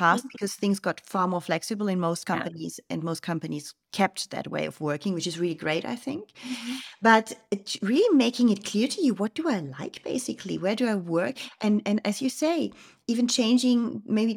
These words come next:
Speaker 1: the office or the home office where you're sitting in, in a way that you feel better about yourself. You might feel a bit more relaxed. Like you say, a little candle,
Speaker 2: Mm.
Speaker 1: little things can make a difference as well.
Speaker 2: Yeah,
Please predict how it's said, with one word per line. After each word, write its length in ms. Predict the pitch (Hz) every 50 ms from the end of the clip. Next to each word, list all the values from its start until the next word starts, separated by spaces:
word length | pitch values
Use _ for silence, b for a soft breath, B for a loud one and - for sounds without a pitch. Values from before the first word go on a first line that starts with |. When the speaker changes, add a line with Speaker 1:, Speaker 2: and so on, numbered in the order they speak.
| 214
Speaker 1:
the 180 | 196 214 220 220
office 400 | 214 254 - - 330 277 - - -
or 160 | - 190 190 185
the 80 | 190 180 165 202
home 160 | 220 254 285
office 400 | 262 233 - - 180 165 - -
where 100 | 185 180
you're 140 | 170 185 170 170 - -
sitting 220 | 202 185 180 175 165
in, 280 | 151 151 147 151 147 B B B B B
in 120 | B 202 202
a 80 | 196
way 340 | 196 190 190 202 202 214 214
that 240 | 190 190 185 185 -
you 80 | 214 202
feel 340 | - - - 302 392 427 302
better 260 | 233 180 160 156 151
about 320 | - 151 156 160 165 - -
yourself. 680 | 156 147 - - 269 294 277 262 262 262 247 247 -
You 80 | 202 185
might 240 | 170 160 160 160
feel 360 | - - - 185 180 175 170 165
a 60 | 160
bit 220 | 160 160 160 -
more 160 | 156 151 151
relaxed. 600 | 147 160 175 202 269 302 285 262 247 247 - -
Like 160 | 220 208 202 -
you 80 | 247
say, 160 | - - - -
a 80 | -
little 280 | 247 254 262 262 247 -
candle, 420 | - - 240 247 277 311 285 175 -
Speaker 2:
Mm. 80 | 247 247 370
Speaker 1:
little 160 | 466 453 370
things 320 | - - 208 185 185 -
can 120 | - 220 202
make 140 | 196 196
a 60 | 202 202
difference 360 | 202 208 - - 226 208 208
as 40 | 277
well. 100 | 294 302
Speaker 2:
Yeah, 260 | 320 320 294 240